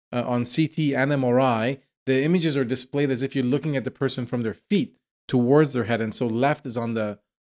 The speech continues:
uh, right side of the screen, and the right brain is on the left side of the screen, and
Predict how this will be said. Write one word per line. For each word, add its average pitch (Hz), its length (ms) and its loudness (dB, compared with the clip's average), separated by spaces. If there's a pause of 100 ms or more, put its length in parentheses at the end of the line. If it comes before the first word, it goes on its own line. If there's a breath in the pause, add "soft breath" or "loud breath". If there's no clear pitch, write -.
(220)
uh, 104 360 -8
right 139 300 0
side 127 160 0
of 98 60 -4
the 98 60 -10
screen, 123 400 -4
and 110 340 -6
the 113 80 -2
right 143 340 0
brain 110 240 -2
is 113 60 -4
on 120 160 -2
the 139 80 0
left 147 240 2
side 101 200 -4
of 92 60 -10
the 92 60 -16
screen, 113 420 -8
and 113 160 -6